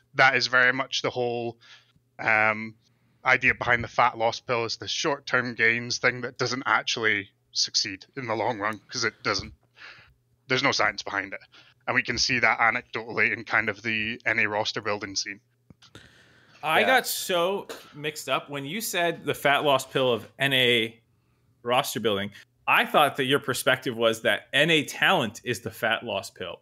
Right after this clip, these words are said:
Speaker 2: as in, like, the
Speaker 1: No,
Speaker 2: current
Speaker 1: no, no, no.
Speaker 2: Ooh.
Speaker 1: The short,
Speaker 2: Oh.
Speaker 1: that's my short-term, short-term roster building, basically. Sorry if you got
Speaker 2: Oh.
Speaker 1: confused.
Speaker 2: No, I, I,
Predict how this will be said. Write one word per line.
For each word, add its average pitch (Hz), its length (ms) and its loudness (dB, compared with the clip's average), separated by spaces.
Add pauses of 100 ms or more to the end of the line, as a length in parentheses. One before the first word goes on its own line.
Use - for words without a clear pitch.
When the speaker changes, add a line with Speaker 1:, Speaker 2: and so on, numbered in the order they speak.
(140)
Speaker 2:
as 131 160 0
in, 143 100 -2
like, 139 80 4
the 160 60 6
Speaker 1:
No, 202 320 8
Speaker 2:
current 147 320 4
Speaker 1:
no, 147 120 2
no, 151 120 2
no. 151 300 4
Speaker 2:
Ooh. 151 40 4
Speaker 1:
The 139 120 0
short, 160 260 4
Speaker 2:
Oh. 190 160 8
Speaker 1:
that's - 240 4
my 156 360 0
short-term, 156 800 2
short-term 160 540 0
roster 123 380 2
building, 107 460 -2
basically. 101 580 -4 (440)
Sorry 127 280 4
if - 100 -2
you 123 80 -4
got 170 100 0
Speaker 2:
Oh. 143 280 2
Speaker 1:
confused. 104 240 -4 (480)
Speaker 2:
No, 160 240 6
I, 151 340 4
I, 170 580 4